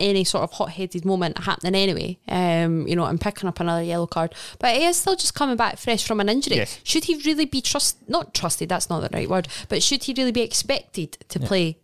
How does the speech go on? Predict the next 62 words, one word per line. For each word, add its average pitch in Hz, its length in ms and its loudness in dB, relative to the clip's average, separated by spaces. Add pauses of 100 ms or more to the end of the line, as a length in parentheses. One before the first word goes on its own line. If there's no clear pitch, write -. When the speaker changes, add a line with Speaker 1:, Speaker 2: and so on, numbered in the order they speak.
Speaker 1:
ninety 196 340 0
minutes? 175 160 2
Speaker 2:
I 147 40 6
would 147 140 2
say 151 160 4
no, 147 300 6
and 127 100 4
I 135 40 6
would 131 100 2
also 170 240 4
say 143 280 4
as 117 80 0
well, 139 120 4
if 120 80 2
you're 120 80 2
looking 127 300 0
at 95 60 -2
his 117 140 0
stats, 135 460 2
it's - 140 -6
not 139 280 2
just 139 380 -2
that. 110 220 2
I - 20 -2
mean, 113 280 2
there's 113 180 0
also 131 240 0
mental 123 320 2
fatigue - 440 -4
to 110 280 2
go 113 80 0
Speaker 3:
Mm. 113 40 4
Speaker 2:
alongside 113 240 2
it. - 40 4
Speaker 1:
Pre-injury 349 420 2
was 254 160 0
never 285 300 2
even 247 300 0
always 220 380 2
a 202 60 2
ninety-minute 196 600 0
player. 269 240 0 (120)
Speaker 2:
Yeah, 151 200 4
well, 123 140 2
there's 107 120 4
Speaker 3:
Yeah. 147 200 4
Speaker 2:
that - 60 -2
as 156 160 2
well. - 340 2
<laughs> - 40 -10
Yeah. 254 100 2 (300)
Speaker 3:
Yeah. 113 160 2 (120)
Speaker 2:
You're 151 220 -4
just 147 140 0
gonna 143 140 2
get 135 380 0
concerned 135 320 2
he's 123 80 0
gonna 135 140 2
break 131 280 2
down 165 220 4
again. 139 320 0